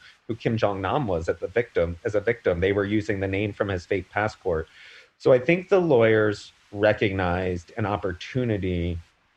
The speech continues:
and perhaps, perhaps a Hail Mary in some ways, that if their clients were convicted, which was the likelihood,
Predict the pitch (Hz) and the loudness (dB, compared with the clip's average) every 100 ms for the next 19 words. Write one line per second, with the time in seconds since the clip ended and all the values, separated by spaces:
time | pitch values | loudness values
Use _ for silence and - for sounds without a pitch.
0 | - 113 113 101 120 113 110 - - _ | -6 -4 2 2 4 2 2 -6 -20 _
1 | _ _ _ _ _ 120 131 139 - 113 | _ _ _ _ _ 0 2 2 2 0
2 | 90 117 92 95 113 95 87 90 87 - | 2 2 2 0 0 0 -2 -2 -2 0
3 | 90 90 92 90 90 87 85 98 90 - | 0 0 0 0 0 -4 -2 -2 -2 -2
4 | 120 117 - 143 139 - 123 113 104 104 | -2 -2 0 0 0 -2 0 2 0 -2
5 | 95 98 90 135 107 76 - 78 85 87 | -2 -4 -2 -2 -2 -4 -2 -4 -4 -8
6 | - 92 - 95 82 80 78 80 82 80 | -4 -6 -2 0 0 -2 -4 -2 -2 -4
7 | 90 | -6